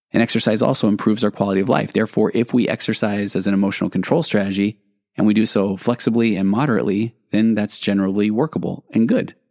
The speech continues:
But if it becomes excessive, like the client with anorexia who spends three hours a day in the gym to keep their body in a state of wasted thinness,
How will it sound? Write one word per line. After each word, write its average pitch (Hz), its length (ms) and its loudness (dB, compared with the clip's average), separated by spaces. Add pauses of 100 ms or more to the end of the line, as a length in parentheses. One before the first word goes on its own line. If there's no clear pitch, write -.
(520)
But 110 100 2
if 107 100 0
it 107 80 0
becomes 101 360 0
excessive, 131 640 0
like 104 160 -2
the - 60 -8
client 104 280 0
with 95 120 -4
anorexia 101 600 0
who 107 100 2
spends 98 360 -2
three 98 200 0
hours 95 300 0
a 95 80 0
day 98 140 0
in 95 100 0
the 95 60 0
gym 107 420 2
to 98 100 -6
keep - 300 -2
their 95 160 0
body 98 340 0
in 90 80 0
a 95 60 -2
state 98 240 0
of 90 140 0
wasted 98 500 -2
thinness, 123 480 0